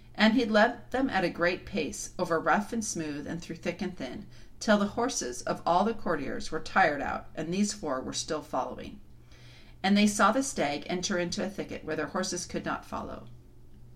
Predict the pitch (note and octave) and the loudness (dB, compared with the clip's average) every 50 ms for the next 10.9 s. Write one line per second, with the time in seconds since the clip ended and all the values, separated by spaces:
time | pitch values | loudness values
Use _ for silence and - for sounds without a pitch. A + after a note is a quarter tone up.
0 | - - - G#3+ A#3 A3+ - C#3 C3+ - - D3+ C#3+ - - - D3+ C#3+ C#3 - | -12 6 10 10 10 10 8 6 0 -6 -6 -8 -8 -8 -8 -8 -6 -6 -8 -8
1 | - D#3+ D3+ C#3 C3+ D3 - - - - F3 D#3 D3 C#3 C3 - - D#3+ D#3+ - | -6 -6 -4 -4 -4 -6 -6 -6 -6 -4 -4 -2 -2 -4 -6 -4 -2 -2 -2 -2
2 | - - - - F3 E3+ E3 - - - F#3 F3+ E3 D3+ C3+ C3+ C3 - C#3 C3+ | -6 -10 -14 -8 -6 -6 -6 -6 -4 0 0 0 0 0 -4 -6 -8 -10 -8 -8
3 | - - - C#3+ C#3 C3 B2+ - A#2+ - - D3 E3+ D#3+ C#3+ D3+ D3+ C#3 C3+ B2+ | -6 -4 -2 -2 -2 -4 -6 -6 -6 -6 -6 -2 -2 -2 -2 -2 -4 -4 -4 -4
4 | C3+ - - - D#3 C#3+ C#3+ C3+ - - C3 - - F3 F#3 F3 - - - - | -6 -6 -6 -6 -8 -6 -6 -8 -8 -8 -10 -8 -6 -6 -6 -4 -6 -6 -8 -10
5 | - - - - - - - - B1 B1+ C2+ - - - - - - - - - | -10 -10 -10 -10 -10 -10 -8 -8 -8 -8 -8 -10 -12 -14 -18 -18 -20 -20 -18 -18
6 | - - - - - - - - - - - D#4+ E4+ F#4+ G4+ G#4 G#4 - - A#3 | -18 -18 -18 -18 -18 -18 -18 -16 -16 4 8 10 10 10 8 6 2 4 6 6
7 | G3 D#3+ D3+ - - C#4+ D#4+ A4 A#4 - - C5 A#4+ A4+ - - G4 F#4+ G4 E4+ | 6 6 2 0 0 0 0 0 0 -2 -2 0 2 2 2 2 2 2 4 6
8 | E4 D#4+ D#4 D4+ D4+ - - - E4 D4 C#4 C#4+ C#4 - G#3 F#3 - - - G3+ | 8 8 8 8 8 4 0 2 4 6 6 6 6 4 4 4 4 2 2 0
9 | G#3 A#3+ C4 C4 C4+ - E4 D4+ D4+ D#4 E4 D#4+ C#4+ D#4 C#4+ - G#3+ G#3 G3 E3+ | 2 2 2 0 4 8 8 10 10 10 8 8 6 0 -2 -2 0 2 2 2
10 | E3 - - G3+ G#3 G#3 G3+ G3+ G#3 G3+ - F3 E3 - - - - - | 2 0 -2 -2 -2 -2 0 0 -2 0 0 0 -2 -2 -2 -6 -6 -6